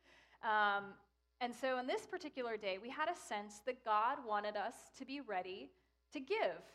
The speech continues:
to some needs that would come our way, and he would show us what they were and when they were, um, and he wanted us to give to those. Now,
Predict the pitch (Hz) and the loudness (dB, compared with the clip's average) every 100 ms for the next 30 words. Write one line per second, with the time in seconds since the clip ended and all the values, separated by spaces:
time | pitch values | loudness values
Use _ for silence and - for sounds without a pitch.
0 | _ - 240 - 311 285 233 240 - 247 | _ -14 -6 -4 -2 -2 -4 -6 -6 -6
1 | 285 - 214 220 285 202 - 110 254 - | -8 -6 -2 2 2 0 -4 -6 -10 -12
2 | - 208 226 233 277 - 220 226 254 190 | -10 -10 -10 -12 -10 -2 -2 -2 -4 -8
3 | - 302 302 175 175 233 190 165 240 254 | -6 -6 -4 -2 -2 -4 -6 -8 -8 -6
4 | 160 175 254 _ _ _ _ 208 196 196 | -6 -8 -10 _ _ _ _ -2 0 0
5 | 196 - 208 208 214 202 220 240 247 277 | -2 -10 -12 -10 -4 -4 -4 -6 -8 -10
6 | 359 392 226 - - - - _ _ _ | -10 -8 -12 -12 -14 -20 -20 _ _ _
7 | _ _ _ _ 247 247 247 | _ _ _ _ 2 4 4